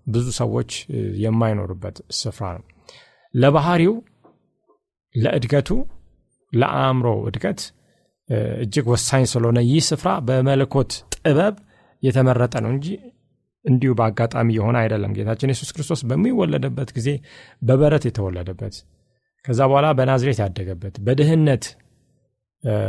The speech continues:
በአዋቂነት እድሜው የሚኖርበት ምክንያት አለው። እ፣ በዚህ ምድር ላይ፣ እ፣ የድህነትን ኑሮ ነው የኖረው ጌታችን። እ፣ ለኑሮ የሚያስፈልግ ጥቂት ነገር እንጂ ከዛ የተረፈ ነገር አልነበረውም። እ፣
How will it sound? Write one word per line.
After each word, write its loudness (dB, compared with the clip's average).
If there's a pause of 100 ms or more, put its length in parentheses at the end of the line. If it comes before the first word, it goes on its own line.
(200)
በአዋቂነት 0
እድሜው -4
የሚኖርበት -4
ምክንያት 2
አለው። -2 (840)
እ፣ -2 (420)
በዚህ 0
ምድር 2
ላይ፣ 0 (840)
እ፣ -2 (360)
የድህነትን 2
ኑሮ 2
ነው -2
የኖረው -6
ጌታችን። -8 (720)
እ፣ -4 (640)
ለኑሮ 4
የሚያስፈልግ 0
ጥቂት -6
ነገር -2
እንጂ 0
ከዛ -2
የተረፈ -2
ነገር -6
አልነበረውም። -6 (800)
እ፣ -2